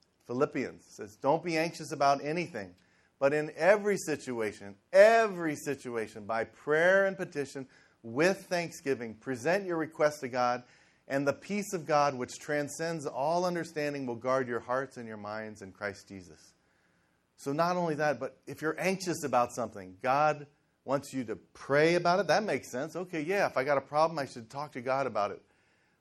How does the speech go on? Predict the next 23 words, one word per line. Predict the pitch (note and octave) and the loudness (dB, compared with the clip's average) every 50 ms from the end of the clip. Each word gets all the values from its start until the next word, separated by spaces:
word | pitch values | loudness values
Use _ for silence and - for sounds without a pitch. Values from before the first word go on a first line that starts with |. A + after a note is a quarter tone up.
| _ _ | _ _
But | - B2 | -6 -4
he | B2 C3 | 2 4
also | C#3+ D3+ F3 F#3 F3 D3+ C3 | 6 6 6 6 2 -4 -8
says, | - - - A2 G#2 G#2 G2+ G#2 G#2 G#2+ - - _ _ _ _ _ _ _ _ _ _ _ _ _ _ _ _ _ _ _ _ _ _ _ _ - | -8 -6 -6 -6 -6 -6 -8 -10 -14 -18 -20 -20 _ _ _ _ _ _ _ _ _ _ _ _ _ _ _ _ _ _ _ _ _ _ _ _ -16
"With | A2+ A2 A2+ D3 D#3 D#3 D#3 - | -4 0 2 2 2 2 -2 -12
thanksgiving." | - C3+ C3 B2 - - - - B2 A2+ F#2 F2+ F2+ F#2 G2 A2 | -12 -12 -12 -12 -14 -16 -12 -10 -10 -10 -12 -14 -20 -20 -10 -4
Not | A#2+ C#3 F3+ G#3+ | -2 0 2 2
only | G#3+ G3 D#3+ A#2+ | 2 2 0 -2
pray | - - - - E3+ F3+ G#3 | -4 -6 -2 0 2 4 4
to | F#3+ F3 | 4 2
me | D#3+ C#3 | 2 2
about | C3 A#2+ A#2 A#2 G2 | 2 2 2 0 0
this | A2+ G#2 | -6 -10
situ-, | - A#2+ A#2+ A#2 - - - A#2 | -8 -8 -8 -8 -10 -18 -20 -12
situation, | - - C3 - C3 B2+ B2 - B2+ A#2+ _ _ _ _ _ _ _ - | -8 -8 -6 -6 -4 -6 -6 -8 -10 -16 _ _ _ _ _ _ _ 2
but | D3 C#3+ - - | 2 2 0 -2
give | D3+ F3 E3+ E3 E3 - - | 0 0 2 2 0 -2 -6
thanks | - - - - F#3 G3 G3+ G3 E3+ C#3+ - - - - | -16 -20 -16 -10 -8 -6 -6 -6 -8 -10 -14 -18 -16 -10
to | - C3 | -8 -8
me | B2 A#2 A2 G#2 G2 G2 - | -6 -6 -8 -10 -12 -14 -12
for | - A#2+ B2 | -8 -6 -6
this | A2+ A2+ A#2 A2+ - | -6 -6 -8 -8 -10
situation. | - A#2 - - A2 G2+ G2+ G2+ G2 - - | -12 -12 -12 -12 -12 -10 -10 -10 -12 -14 -20